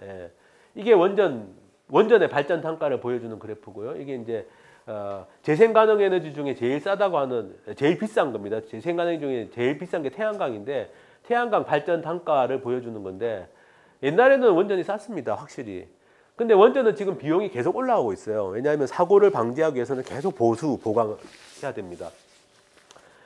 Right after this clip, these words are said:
태양광이나 풍력이나 이런 재생 가능 에너지는 점점 더 가격이 떨어집니다.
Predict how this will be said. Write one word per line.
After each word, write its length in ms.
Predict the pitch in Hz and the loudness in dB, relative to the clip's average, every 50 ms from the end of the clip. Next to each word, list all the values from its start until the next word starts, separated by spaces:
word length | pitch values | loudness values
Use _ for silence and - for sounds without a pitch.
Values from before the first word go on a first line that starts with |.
| _ _ _ | _ _ _
태양광이나 640 | - - 277 294 285 285 269 262 240 220 208 - - | 2 4 6 6 6 6 6 4 6 6 4 2 2
풍력이나 540 | - 294 269 262 254 226 208 190 180 180 | 0 -2 0 2 2 2 2 2 2 4
이런 140 | 180 180 190 | 4 4 2
재생 300 | 185 139 135 170 214 214 | 2 0 0 0 0 0
가능 240 | 220 226 220 220 220 | 0 0 0 0 0
에너지는 420 | 220 220 214 208 170 160 151 135 | 0 0 0 -2 -2 -4 -6 -6
점점 320 | - 180 202 202 226 220 214 | -4 -4 -4 -4 -4 -4 -4
더 120 | 208 175 | -4 -4
가격이 360 | - - 117 113 147 151 156 | -2 -2 -4 -4 -4 -4 -4
떨어집니다. 600 | 147 226 262 254 202 110 101 98 95 90 90 87 | -2 0 0 0 0 -2 -6 -12 -12 -12 -12 -12